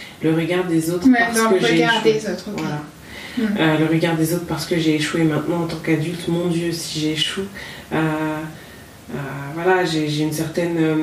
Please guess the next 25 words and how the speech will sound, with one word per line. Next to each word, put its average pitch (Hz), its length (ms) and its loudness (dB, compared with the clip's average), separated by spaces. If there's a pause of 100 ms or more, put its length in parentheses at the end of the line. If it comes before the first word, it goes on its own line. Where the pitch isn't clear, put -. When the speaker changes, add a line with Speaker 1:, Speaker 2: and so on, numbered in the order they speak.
(340)
Speaker 1:
euh, 147 120 -2
plateforme, 185 680 2
et 160 140 0
cetera. 170 600 -2 (360)
Euh, 151 720 -2 (200)
qu'est-ce 202 360 0
que 185 80 0
les 165 220 4
gens 180 180 0
diraient 175 460 0
si 196 480 -2
ils 165 140 -4
savaient 160 420 -2
que 156 180 -2
je 160 160 -2
lutte 165 300 -2
avec 151 300 -4
telle, 170 180 -2 (120)
telle, 160 200 0
telle 156 240 -4
chose, 185 420 2
Speaker 2:
Mm. 151 60 0
Speaker 1:
et 208 100 -2
cetera 156 420 -6 (460)
Et 151 300 0